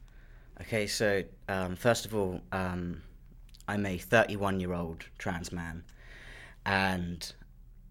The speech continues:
my situation's kind of unique because my mum was told while she was pregnant that she was having a boy. She was told through her entire pregnancy that, and, uh,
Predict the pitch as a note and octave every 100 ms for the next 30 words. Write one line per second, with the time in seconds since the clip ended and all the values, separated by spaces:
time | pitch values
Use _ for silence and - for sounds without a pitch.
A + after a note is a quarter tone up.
0 | - - - B2 C#3 C#3+ E3 - C3 B2+
1 | - A#2 - A#2 A2+ G2 G#2+ G#2 G#2 F#2+
2 | - F#2+ - F#2+ E2+ - - G#2+ G#2+ A#2
3 | C3+ A2+ - A2+ G#2+ F#2 - F2+ F#2 G2+
4 | E2+ - - A2 A2 E2+ - E2+ - F2
5 | D2 - - - - - G#2+ G#2 F#2+ E2
6 | G#2 F#2+ - - G2+ - - - A2 A2+
7 | G2+ F2+ F2+ - G2 F2+ G#2 G#2 - -
8 | E2+ F2+ - F2+ F2 F#2+ E2+